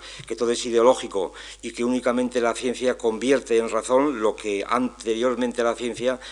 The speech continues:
era pura ideología o pura mística. Ideas estas muy popularizadas, eh, desde la escuela de Bachelard hasta, en cierto modo, por lo menos el primer Althusser. Entonces,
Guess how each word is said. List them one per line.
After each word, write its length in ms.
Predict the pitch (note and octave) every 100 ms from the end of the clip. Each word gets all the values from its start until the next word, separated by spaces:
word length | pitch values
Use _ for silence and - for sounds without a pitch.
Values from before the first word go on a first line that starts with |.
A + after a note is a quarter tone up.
| -
era 260 | - A2+ G#2+
pura 320 | - B2 A#2+
ideología 640 | A2+ A2 G#2 - A2 F#2+ E2 - - -
o 140 | G#2
pura 280 | - A#2 A2+
mística. 580 | A2+ B2 A#2+ G#2+ F#2+ D#2+ - - - -
Ideas 480 | G2 A#2 G#2 A#2 A2+
estas 300 | B2 - F#2+
muy 420 | G#2 G#2+ A2 G2+ - - - - -
popularizadas, 880 | A#2 A#2 A#2 G#2+ A2 A#2+ B2+ C3 - - -
eh, 140 | A2+
desde 320 | G2+ G#2+ G2+
la 100 | G#2
escuela 300 | G2 - A#2
de 80 | A2+
Bachelard 440 | A2 A2 A#2+ B2 A#2+
hasta, 300 | - G#2+ G#2
en 160 | G#2
cierto 380 | - A#2 A2+ A#2+
modo, 380 | A#2 A#2 C#3 -
por 120 | G#2
lo 60 | F#2+
menos 220 | A2 G#2+
el 100 | G#2
primer 260 | G2 G#2
Althusser. 440 | G#2+ G#2+ G#2 A#2+ - - - - - - - -
Entonces, 580 | - D3 D3+ D#3 D#3